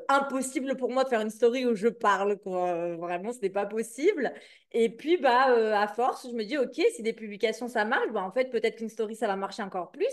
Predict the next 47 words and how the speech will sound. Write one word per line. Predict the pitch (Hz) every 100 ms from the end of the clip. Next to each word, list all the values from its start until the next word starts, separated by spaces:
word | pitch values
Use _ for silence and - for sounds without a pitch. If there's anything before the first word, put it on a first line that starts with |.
| 277
Et, | 226 - - _ _
et | -
me | 247
voilà | 240 247 254
passer | 262 247 254
mes | 254
positions, | 240 254 262 - 453 466
c'est, | 254
c'est | - 262
parti. | 311 311 381 370 - _ _
Mais | 226
en | 220
fait, | 302 339 -
le, | 240 226 220 214
le | 214
seul | 220 - 339
conseil | 302 294 311
que | 302 262
je |
peux | -
vous | 240
donner, | 226 247 302
c'est | -
parce | 247 202 202
que | - 269 -
il | 233
vous | 190 208 185
faut | - 269 -
vraiment | 180 185 190 294
votre | 214 -
pourquoi. | 208 - - 440 294 -
Si | - 370
vous | 320 311 285
avez | 285 294
un | 208
vrai | 196 285
pourquoi, | 320 - - 294 427 - - _
mais | 180
rien | 220 254 277
va | 214
vous | 214
freiner. | - 440 523
Je | -
sais | -
pas, | 277 349 349 - _
aujourd'hui, | 240 247 240 254 349
euh, | 285 240 233 226 220 220 220